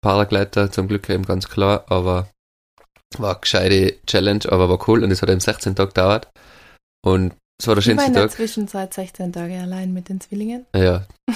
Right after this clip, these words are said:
Speaker 1: Ich glaub, du
Speaker 2: <laughs>
Speaker 1: hast es noch härter gehabt wie ich, obwohl
Speaker 2: Für
Speaker 1: ich
Speaker 2: die war's
Speaker 1: jeden
Speaker 2: doch
Speaker 1: Tag
Speaker 2: Urlaub, oder?
Speaker 1: <laughs> Ja, ein bisschen schon.
Speaker 2: <laughs>
Speaker 1: Obwohl ich jeden Tag zwölf Stunden unterwegs war, entweder auf die Haxen oder auf dem Boot, war's trotzdem,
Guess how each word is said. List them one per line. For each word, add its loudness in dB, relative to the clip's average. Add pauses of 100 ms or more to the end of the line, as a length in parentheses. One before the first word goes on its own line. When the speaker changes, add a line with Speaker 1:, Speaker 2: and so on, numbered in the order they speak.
(420)
Speaker 1:
Ich 2
glaub, 2
du 4
Speaker 2:
<laughs> 2
Speaker 1:
hast 0
es -6
noch 4
härter 2
gehabt 0
wie 0
ich, 2
obwohl 4
Speaker 2:
Für 6
Speaker 1:
ich 4
Speaker 2:
die 4
war's 4
Speaker 1:
jeden 2
Speaker 2:
doch 4
Speaker 1:
Tag 4
Speaker 2:
Urlaub, 0
oder? -2 (140)
Speaker 1:
<laughs> -10
Ja, 6
ein -4
bisschen 4
schon. 0
Speaker 2:
<laughs> 0 (640)
Speaker 1:
Obwohl 4
ich -2
jeden 2
Tag 2
zwölf 0
Stunden -2 (180)
unterwegs 2
war, 4
entweder 2
auf -2
die 0
Haxen -4
oder 0
auf -2
dem -4
Boot, 0 (920)
war's 2
trotzdem, -2